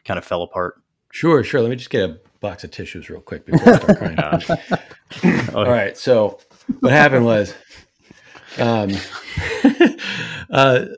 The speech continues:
Speaker 2: so I wasn't gonna make it work like a real thing 'cause I had gotten quotes from companies and they're like, "It's gonna cost a minimum of two hundred and fifty thousand dollars just to get it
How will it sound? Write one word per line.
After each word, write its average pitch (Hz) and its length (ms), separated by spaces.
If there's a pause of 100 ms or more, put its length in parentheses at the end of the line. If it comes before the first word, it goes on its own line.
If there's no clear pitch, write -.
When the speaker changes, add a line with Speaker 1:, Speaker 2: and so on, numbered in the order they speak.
(540)
Speaker 2:
so 135 260
I 151 440
wasn't 123 360
gonna 110 160
make 98 240
it 95 160
work 101 220
like 92 140
a 104 40
real 90 200
thing 87 220
'cause 95 140
I 113 80
had 98 120
gotten 98 480
quotes 95 320
from 92 180
companies 90 460
and 82 80
they're - 120
like, 90 180
"It's - 100
gonna 90 180
cost 95 320
a - 20
minimum 107 500
of 87 120
two 113 120
hundred 95 180
and 82 80
fifty 98 200
thousand 92 320
dollars 87 360
just - 360
to 98 60
get 90 220
it 85 140